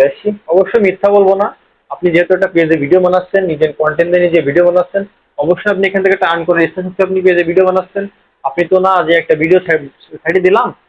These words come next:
আমার ভিডিও ভাইরাল হবে কি না, সেটা হচ্ছে পরবর্তী বিষয়। কিন্তু আপনি নিয়মিত কাজ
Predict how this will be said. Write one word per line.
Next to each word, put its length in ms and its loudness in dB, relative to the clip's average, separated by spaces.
আমার 160 -4
ভিডিও 240 0
ভাইরাল 280 0
হবে 260 0
কি 120 -6
না, 140 -2
সেটা 200 -2
হচ্ছে 160 -6
পরবর্তী 500 0
বিষয়। 300 -2
কিন্তু 220 -2
আপনি 300 -4
নিয়মিত 400 2
কাজ 100 0